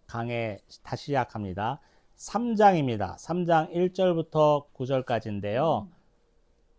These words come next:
Speaker 1: 우리는 하나님의 집이라는 제목으로 말씀을 나누도록 하고요. 제가 먼저 읽겠습니다. 서로 교독하겠습니다.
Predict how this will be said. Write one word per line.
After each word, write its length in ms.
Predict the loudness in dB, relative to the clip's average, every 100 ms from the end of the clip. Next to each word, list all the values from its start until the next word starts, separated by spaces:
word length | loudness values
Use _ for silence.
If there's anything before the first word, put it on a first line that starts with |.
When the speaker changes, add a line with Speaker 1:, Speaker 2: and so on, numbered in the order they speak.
| -2
Speaker 1:
우리는 560 | 0 2 2 0 -2 -12 _
하나님의 760 | -6 0 0 0 -2 -2 -4 -6
집이라는 600 | -8 -4 -2 -2 -4 -8
제목으로 840 | -6 -6 -6 -8 -4 -2 0 -2 _ _ _
말씀을 500 | -8 -8 -8 -6 -4
나누도록 560 | -4 -4 -2 -4 -4
하고요. 580 | -10 -8 -4 -2 -2 -4 -12 _ _ _ -20
제가 280 | -2 2 2
먼저 400 | 4 2 4 4
읽겠습니다. 640 | 4 2 -2 -2 0 0 0
서로 200 | -2 -4
교독하겠습니다. 1040 | -2 -4 -2 -6 -6 -8 -4 0 0 -2